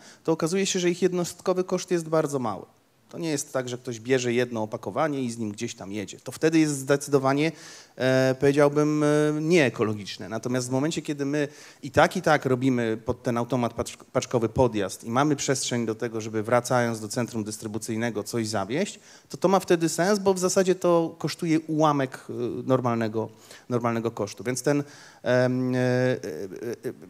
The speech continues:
powiedziałbym, ten, ten re-, reaz-, re-, to, to reużywanie jest, y, y, y,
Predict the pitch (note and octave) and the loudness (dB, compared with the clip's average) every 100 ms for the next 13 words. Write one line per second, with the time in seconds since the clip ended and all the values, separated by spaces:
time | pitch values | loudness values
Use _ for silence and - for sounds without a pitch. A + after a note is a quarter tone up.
0 | - D3 C#3+ C#3 C3+ C#3+ C3+ C3+ C3+ C#3 | -2 2 4 6 6 4 6 4 4 4
1 | C3+ C3+ A#2 - A2+ C#3 C#3 C3+ C3+ B2+ | 4 2 -2 -6 2 6 6 4 0 2
2 | C#3 D3 C#3+ - - - - _ _ - | 4 4 2 -2 -18 -20 -20 _ _ -8
3 | A#2+ - D#3 F3 F3 D#3 D3+ E3+ F#3 F3+ | -4 4 8 10 8 6 4 4 6 4
4 | D#3+ D#3+ D#3+ - D3+ D3 C#3+ C#3+ B2 B2+ | 4 4 0 -4 0 2 0 -2 -8 -8
5 | C3 C3 C3 B2+ C3 A#2+ C3 B2+ | -6 -4 -2 -4 -2 -2 -2 -4